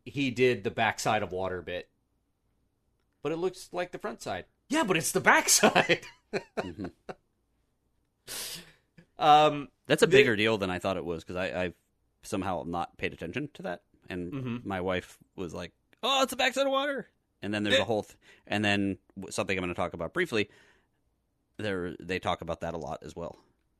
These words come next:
Speaker 2: So it's kinda funny
Speaker 1: The
Speaker 2: that I somehow have glossed over. Like, I knew it was a thing, but I just didn't think it was the thing.
Speaker 1: Oh, it's totally the thing. Um, the, the movie itself was a lot of fun, and The Rock and Emily Blunt really had great chemistry.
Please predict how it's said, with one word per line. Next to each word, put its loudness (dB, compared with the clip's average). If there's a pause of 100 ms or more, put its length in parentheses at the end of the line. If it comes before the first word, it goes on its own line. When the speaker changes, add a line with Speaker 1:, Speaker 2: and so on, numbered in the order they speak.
(1500)
Speaker 2:
So -16 (180)
it's -20
kinda -6
funny -2
Speaker 1:
The -2
Speaker 2:
that -4
I -4
somehow -2
have -4
glossed -2
over. -4
Like, 2
I 6
knew 6
it 2
was -4
a -6
thing, -2
but -6
I -2
just -10
didn't -6
think -8
it -8
was -8
the -4
thing. -12 (720)
Speaker 1:
Oh, 2
it's -4
totally -4
the -12
thing. -16 (800)
Um, 2 (140)
the, 2
the 0
movie 4
itself 6
was 2
a 2
lot 4
of -2
fun, 0
and -4
The 0
Rock 4
and 6
Emily 4
Blunt 0
really 2
had 0
great -8
chemistry. -14